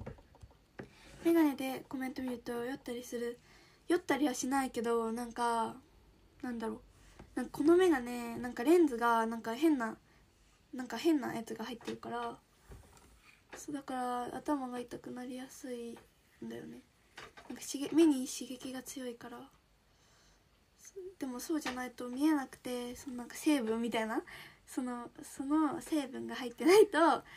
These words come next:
見えないから、必要なんだけど。その成分みたいなのが必要なんだけど。ちょっと、まあ、開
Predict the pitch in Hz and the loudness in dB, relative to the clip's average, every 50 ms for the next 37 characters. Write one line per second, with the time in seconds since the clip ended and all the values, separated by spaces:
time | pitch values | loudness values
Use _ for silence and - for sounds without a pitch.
0 | - - - - - 277 285 302 302 277 262 247 - - 240 240 247 254 254 254 | -20 -18 -12 -8 -2 0 2 2 2 2 0 -4 -6 -8 -8 -8 -8 -8 -10 -12
1 | 277 - - _ _ _ _ _ _ _ _ _ _ _ _ _ _ _ _ _ | -14 -16 -20 _ _ _ _ _ _ _ _ _ _ _ _ _ _ _ _ _
2 | _ - - - - _ _ _ _ - - - - - - - - - - - | _ -20 -20 -20 -20 _ _ _ _ -8 -2 0 -2 -2 2 0 0 0 0 -4
3 | - - - - - - - - - - 123 - - 240 240 240 233 240 262 - | -16 -20 -20 -20 -20 -20 -20 -20 -16 -12 -10 -8 -8 -8 -10 -10 -10 -12 -14 -14
4 | - - - - - - - - - - - - _ _ _ _ _ - - - | -16 -18 -18 -16 -16 -18 -18 -20 -20 -20 -20 -20 _ _ _ _ _ -20 -20 -20
5 | - - - - - - - - - - - - - - - - - - - - | -20 -20 -20 -20 -20 -20 -20 -20 -20 -20 -20 -20 -20 -20 -20 -20 -20 -20 -20 -20
6 | - - - 240 226 214 - - 254 233 220 208 - - 214 294 320 320 226 226 | -20 -20 -14 -12 -12 -10 -10 -8 -6 -4 -4 -4 -4 -2 2 4 4 4 4 2
7 | - - - - - - 302 - - - - - - - - - - - - - | -4 -6 -8 -8 -8 -8 -10 -10 -12 -14 -16 -16 -16 -16 -16 -18 -18 -18 -18 -18
8 | - - - - - - - - - 247 - - - - - - - - - 294 | -18 -20 -20 -20 -20 -20 -14 -12 -10 -10 -10 -10 -12 -14 -16 -18 -16 -14 -12 -10
9 | 285 277 311 302 302 311 311 302 - - - - 339 - _ - - _ _ - | -6 -6 -4 -4 -4 -4 -6 -8 -10 -14 -18 -18 -20 -20 _ -20 -20 _ _ -20
10 | - - - - - - - - - - - - - - - - - - - - | -20 -20 -12 -10 -10 -8 -8 -10 -14 -18 -20 -20 -20 -20 -20 -20 -20 -20 -20 -20
11 | - - - - - - - - - - - - - - - - - - - - | -20 -18 -18 -18 -18 -18 -18 -20 -20 -20 -18 -18 -18 -18 -20 -20 -20 -20 -20 -16
12 | - - - - _ - - - - - - - - - - - - - 254 247 | -16 -16 -16 -16 _ -20 -20 -20 -20 -20 -20 -20 -20 -16 -12 -12 -10 -8 -8 -10
13 | 240 - | -10 -10